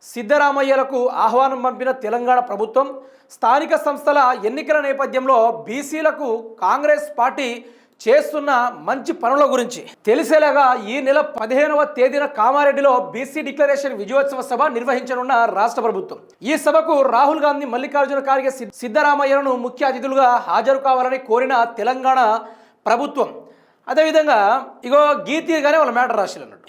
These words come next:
ఎవరు రావాలా ఈ సభకు? రాహుల్ గాంధీ రావాలి, రెండోది మల్లికార్జున్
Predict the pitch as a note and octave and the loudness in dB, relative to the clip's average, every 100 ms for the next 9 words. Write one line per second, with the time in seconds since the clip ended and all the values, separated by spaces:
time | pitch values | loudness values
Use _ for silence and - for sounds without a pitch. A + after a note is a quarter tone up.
0 | A3 C4 C4 B3+ A#3+ A3+ A#3 A#3 A3 A3 | 0 4 4 4 4 4 0 -4 -10 -6
1 | A#3 C4+ E4+ C#4+ A3 A3+ B3+ A#3 A#3 G#3+ | 0 0 0 2 4 2 2 0 0 -2
2 | F#3 C3+ - - _ _ _ - A#3+ C#4+ | -4 -8 -12 -20 _ _ _ -4 2 2
3 | D4 E4 A#3 B3+ B3+ B3+ B3 | 2 0 -2 -2 0 -2 -2